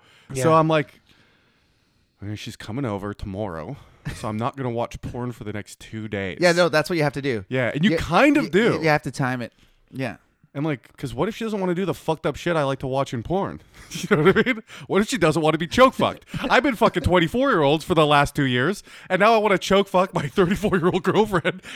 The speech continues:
Speaker 1: and she's not into it.
Speaker 2: <laughs>
Speaker 1: What do I do?
Speaker 2: As for you,
Speaker 1: Choke fuck her anyways. No, I'm just kidding. <laughs>
Speaker 2: that's what the, that's the next verse.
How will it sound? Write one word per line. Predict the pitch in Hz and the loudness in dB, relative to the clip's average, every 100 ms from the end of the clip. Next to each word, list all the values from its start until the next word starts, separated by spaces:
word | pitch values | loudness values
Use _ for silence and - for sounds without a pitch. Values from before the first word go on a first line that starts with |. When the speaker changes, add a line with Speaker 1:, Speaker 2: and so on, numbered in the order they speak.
| 214 | -6
Speaker 1:
and | 202 | 0
she's | 285 247 | 2 4
not | 196 196 | 6 6
into | 277 220 170 | 6 4 2
it. | 104 - - - | 2 -2 -6 -6
Speaker 2:
<laughs> | 160 | 4
Speaker 1:
What | 214 269 220 | 6 8 6
do | 196 214 | 4 6
I | 240 | 6
do? | 294 285 113 - _ - - - - _ - - _ _ _ - - - - | 4 2 0 -6 _ -20 -20 -20 -20 _ -20 -20 _ _ _ -20 -20 -12 2
Speaker 2:
As | 214 262 - | 2 2 0
for | 165 | -2
you, | 135 120 147 180 - - | 0 2 2 2 -4 -4
Speaker 1:
Choke | 302 | -2
fuck | - 151 | -2 -6
her | 247 | -6
anyways. | 202 95 - | -6 -10 -14
No, | 87 | -18
I'm | |
just | 92 135 143 - - | -14 -10 -10 -12 -18
kidding. | - - - - 240 - | -18 -18 -20 -20 -20 -12
<laughs> | |
Speaker 2:
that's | 123 - | -10 -4
what | 196 180 | -4 -2
the, | 208 | -6
that's | 151 196 - | -4 -6 -8
the | 170 | -10
next | 175 175 - | -6 -8 -6
verse. | 170 160 | -6 -6